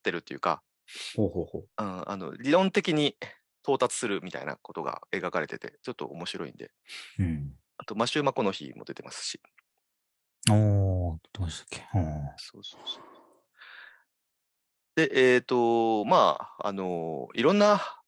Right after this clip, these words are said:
Speaker 1: エスエフ作品への、えーと、発想の源とかは、まあ、あー、
Speaker 3: うん。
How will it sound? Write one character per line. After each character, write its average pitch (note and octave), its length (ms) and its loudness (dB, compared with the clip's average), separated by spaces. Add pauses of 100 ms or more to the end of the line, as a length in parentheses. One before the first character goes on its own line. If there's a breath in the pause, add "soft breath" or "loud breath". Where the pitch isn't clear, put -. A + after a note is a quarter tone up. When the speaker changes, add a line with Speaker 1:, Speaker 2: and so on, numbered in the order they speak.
(100)
Speaker 1:
エ C#3+ 80 -2
ス - 100 0
エ F#3+ 60 2
フ - 60 -10
作 - 180 0
品 F#2 380 -6 (840)
へ B2 100 4
の、 F2+ 260 2 (400 loud breath)
え F2 300 0
ー E2 40 -6
と、 D2 920 -8 (140)
発 - 360 -2
想 D#3+ 140 4
の D3+ 80 6
源 C#3+ 400 2
と - 100 -4
か E2+ 120 0
は、 D2 180 0
ま E2+ 200 2 (640 loud breath)
あ、 E2+ 140 -10
あ - 20 -8
ー、 G#2+ 60 4
Speaker 3:
う G#2 40 6
ん。 F2 160 2